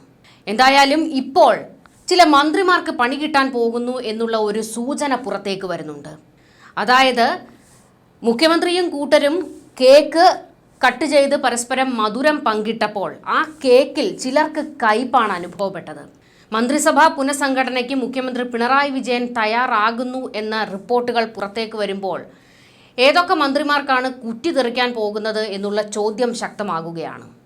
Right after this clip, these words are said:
അതിൽ രണ്ട് മന്ത്രിമാരുടെ കുറ്റിയാണ് തെറിക്കാൻ പോകുന്നത് അത്രേ.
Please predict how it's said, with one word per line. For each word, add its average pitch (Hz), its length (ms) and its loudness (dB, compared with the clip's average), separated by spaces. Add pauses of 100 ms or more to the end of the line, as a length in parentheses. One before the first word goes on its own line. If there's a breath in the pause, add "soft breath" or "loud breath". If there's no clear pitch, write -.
(800 soft breath)
അതിൽ 262 380 0
രണ്ട് 254 420 2
മന്ത്രിമാരുടെ 294 640 0
കുറ്റിയാണ് 233 600 -2
തെറിക്കാൻ 208 400 -4
പോകുന്നത് 180 400 -8
അത്രേ. 147 320 -12